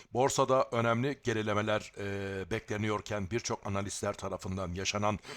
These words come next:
çeşitli sorunlar gereğince ama borsa kendini toparlamayı başarıyor ve on bin seviyesinin aşağısına,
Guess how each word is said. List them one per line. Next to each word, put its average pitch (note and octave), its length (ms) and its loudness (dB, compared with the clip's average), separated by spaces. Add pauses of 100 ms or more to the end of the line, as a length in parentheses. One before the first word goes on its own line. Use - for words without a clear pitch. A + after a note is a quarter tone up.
(140)
çeşitli - 400 0
sorunlar G2 460 -2
gereğince F2 720 -2
ama G2+ 240 0
borsa A2+ 420 0 (260)
kendini B2 420 4
toparlamayı F#2+ 640 -2
başarıyor G#2+ 600 -2
ve A2 80 0
on C3 260 2
bin G#2+ 80 2
seviyesinin F#2+ 680 -4
aşağısına, G2+ 680 0